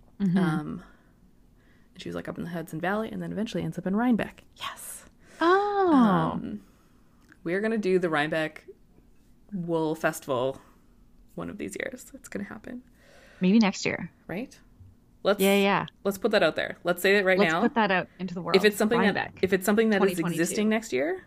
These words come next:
Speaker 2: we're going.
Speaker 1: Yes.
Speaker 2: Okay.
Speaker 1: 'Cause what's, what's happening with it this year?
Speaker 2: I have no idea.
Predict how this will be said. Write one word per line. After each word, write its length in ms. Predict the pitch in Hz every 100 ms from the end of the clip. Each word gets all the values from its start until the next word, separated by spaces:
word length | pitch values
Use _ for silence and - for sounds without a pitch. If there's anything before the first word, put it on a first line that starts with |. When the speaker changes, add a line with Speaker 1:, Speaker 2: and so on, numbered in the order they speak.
| -
Speaker 2:
we're 100 | 165
going. 340 | - - - - _ _ _ _ _ -
Speaker 1:
Yes. 320 | 185 - - -
Speaker 2:
Okay. 200 | - - - - _
Speaker 1:
'Cause 220 | - 220 190
what's, 340 | 185 294 - -
what's 140 | -
happening 280 | 320 320 285
with 100 | 240
it 80 | 233
this 180 | - -
year? 240 | - - - _ _ _ _ _ -
Speaker 2:
I 60 |
have 100 | 156
no 60 | 151
idea. 240 | 135 151